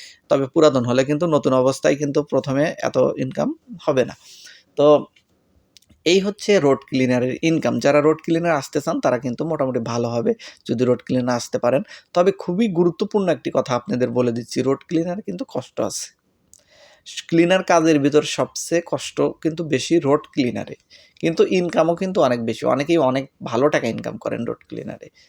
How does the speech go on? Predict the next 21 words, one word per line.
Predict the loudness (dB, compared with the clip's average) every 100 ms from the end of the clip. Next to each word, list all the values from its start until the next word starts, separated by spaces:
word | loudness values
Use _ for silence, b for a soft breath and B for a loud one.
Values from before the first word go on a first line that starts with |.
| b b -10
আহ, | -4 -4 2
যাই | 4 4
হোক, | 2 2
আর | 0 2
ডিউটি | 2 2 2 -2 -2
রোড | -2 -2 -2
ক্লিনারে | -2 0 0
সাধারণত | -2 -2 0 2 2 0
একদম | 0 0 -2 -2 -4
ভোর | -2 -4 -2
চারটার | -2 0 0 -2
থেকে, | -2 -2 -2 B B B -6
আহ, | 0 2 2 -2 -4
সকাল | -4 -2 0 2 2 0
এগারোটা | 2 4 4 4
পর্যন্ত, | -2 -6 -6
মানে | -4 -2
দুপুর | 0 0 2 2
এগারোটাও | 4 2 2 0
ধরতে | 0 -2 -2
পারেন, | 0 -2